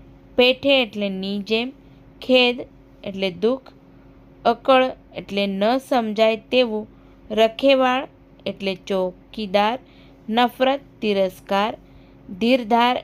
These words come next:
એટલે વ્યાજે નાણાં આપવા તે, બોધો એટલે ઢીલો, નબળો, પંકાયેલું એટલે જાણીતું, પુણ્ય પ્રકોપ ખોટું થતું જોઈને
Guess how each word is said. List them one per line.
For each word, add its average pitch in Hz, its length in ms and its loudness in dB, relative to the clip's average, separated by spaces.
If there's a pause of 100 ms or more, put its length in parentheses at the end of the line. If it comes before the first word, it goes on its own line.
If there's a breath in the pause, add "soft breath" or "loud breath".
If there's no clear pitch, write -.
(180)
એટલે 196 280 -4
વ્યાજે 190 500 0
નાણાં 202 560 -2
આપવા 175 420 -4
તે, 196 400 -6 (800 loud breath)
બોધો 233 480 4
એટલે 202 420 -4
ઢીલો, 220 580 -2 (360)
નબળો, 196 580 -2 (600)
પંકાયેલું 262 960 2 (140)
એટલે 185 340 -4
જાણીતું, 180 720 -4 (600 loud breath)
પુણ્ય 294 320 4
પ્રકોપ 220 540 0 (380)
ખોટું 247 400 -2
થતું 214 460 -4
જોઈને 208 640 -2